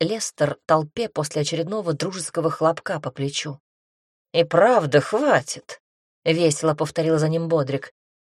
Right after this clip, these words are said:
«А то наш стеснительный лорд растает от любви его преданных солдат».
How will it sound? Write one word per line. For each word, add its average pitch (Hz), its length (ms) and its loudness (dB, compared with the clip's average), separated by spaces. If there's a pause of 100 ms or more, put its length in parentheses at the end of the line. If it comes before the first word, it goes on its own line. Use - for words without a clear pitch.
(120)
«А 147 140 4
то 320 220 2
наш 294 300 2
стеснительный 208 800 -4
лорд 180 580 2 (180)
растает 262 840 2
от 170 180 -6
любви 143 360 0
его 139 180 2
преданных 143 600 2
солдат». 131 720 -2